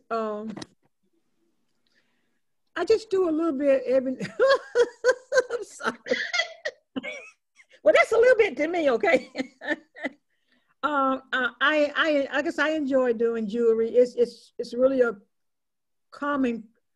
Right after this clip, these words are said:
calming factor for me, and, and you would have to know me to understand that.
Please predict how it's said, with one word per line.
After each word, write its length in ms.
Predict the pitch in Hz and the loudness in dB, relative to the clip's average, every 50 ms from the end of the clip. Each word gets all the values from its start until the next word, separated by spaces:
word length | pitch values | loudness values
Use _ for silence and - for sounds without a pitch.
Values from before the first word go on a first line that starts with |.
| _ _ _ _ | _ _ _ _
calming 380 | - 262 277 285 277 262 240 233 | -10 -8 -6 -4 -4 -4 -4 -6
factor 420 | - - 233 240 247 233 - 220 | -6 -8 -6 -6 -6 -8 -12 -6
for 100 | 202 233 226 | -4 -4 -4
me, 400 | 233 233 233 233 233 226 220 226 | -2 -2 -2 -2 -2 -4 -4 -8
and, 260 | - - 214 220 220 | -8 -8 -10 -10 -10
and 100 | 226 - _ _ _ _ _ _ _ _ _ | -12 -14 _ _ _ _ _ _ _ _ _
you 120 | 254 262 | -4 -2
would 80 | 262 254 | -2 0
have 140 | 269 269 262 | -2 -2 -2
to 80 | 240 | -4
know 240 | 214 208 233 247 247 | -4 -2 -2 -2 -2
me 140 | 240 233 226 | -2 -2 -4
to 180 | 220 220 208 | -4 -6 -6
understand 580 | 220 220 208 208 196 202 - 220 208 214 214 208 | -6 -6 -8 -8 -10 -8 -10 -10 -10 -8 -10 -10
that. 300 | 220 220 214 208 202 202 | -8 -8 -8 -10 -12 -12